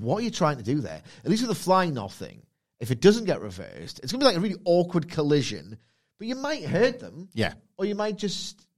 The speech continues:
Speaker 1: jump a foot in front of them. You could clatter them, I guess, if you're not getting a reverse. Just jumps. I was
Speaker 2: Mm.
Speaker 1: like, "What you, what you doing?"
Speaker 2: It was just, uh, like, uh, this feels like a pattern with Carmelo. Like, it was, it was okay.
Speaker 1: Yeah.
Speaker 2: It was like, it was,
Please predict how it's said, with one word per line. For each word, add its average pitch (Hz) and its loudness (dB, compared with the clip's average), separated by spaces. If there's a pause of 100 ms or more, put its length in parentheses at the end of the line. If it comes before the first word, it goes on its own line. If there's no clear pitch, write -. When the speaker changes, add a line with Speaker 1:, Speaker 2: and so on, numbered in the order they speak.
Speaker 1:
jump 185 2
a 165 0
foot - -2
in 156 -10
front 156 0
of 95 -16
them. 76 -18 (760)
You 170 -20
could - 2
clatter 120 0
them, 101 -6
I 95 -8 (100)
guess, 110 -2
if 127 -4
you're 120 -2
not 98 0
getting 98 -2
a - -10
reverse. 73 -12 (180)
Just - -12
jumps. 190 -6 (540)
I 95 -2
was 92 0
Speaker 2:
Mm. 87 -2
Speaker 1:
like, 220 -12
"What 269 -12
you, 254 -10
what 262 -10
you 254 -12
doing?" 233 -4 (1080)
Speaker 2:
It 135 -10 (440)
was 135 -16
just, - -4
uh, 170 2
like, 135 0 (340)
uh, 117 -10
this - 2
feels 165 6
like 147 4
a 117 -4
pattern 139 -2
with - -10
Carmelo. 120 0
Like, 117 -2
it 123 -6
was, 135 -2
it 151 -4
was 151 -6
okay. 123 -2
Speaker 1:
Yeah. 254 6
Speaker 2:
It - -4
was 143 2
like, 139 6
it - -20
was, - -6